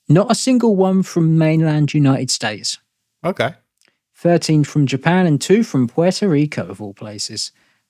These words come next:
Speaker 1: Uh, and this is the second of three matches that we'll be covering for Mister Hansen.
Speaker 2: Sure. Um, I certainly hadn't seen any, I was trying to work it out. I haven't seen, apart from this match, I had never seen any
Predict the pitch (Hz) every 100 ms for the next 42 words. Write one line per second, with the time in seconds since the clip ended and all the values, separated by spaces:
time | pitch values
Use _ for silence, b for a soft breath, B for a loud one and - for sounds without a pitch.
0 | _ 123 120 120 123 - 135 143 - 143
1 | 135 - 143 - - 165 - 156 143 131
2 | - 160 147 123 120 113 - 113 - 113
3 | 110 113 120 107 110 107 - 113 113 -
4 | 98 110 104 - 110 _ _ _ _ -
5 | 143 87 - _ _ _ _ - 156 135
6 | - _ _ _ _ - 165 196 165 -
7 | _ - - - 160 147 120 120 110 -
8 | 113 117 104 - 123 110 107 101 95 _
9 | 131 123 110 107 101 95 - _ _ _
10 | _ _ - 127 123 180 143 135 113 110
11 | 151 165 165 - 143 127 131 123 143 165
12 | 156 143 127 113 117 135 123 123 135 139
13 | - 139 123 117 - 135 120 117 110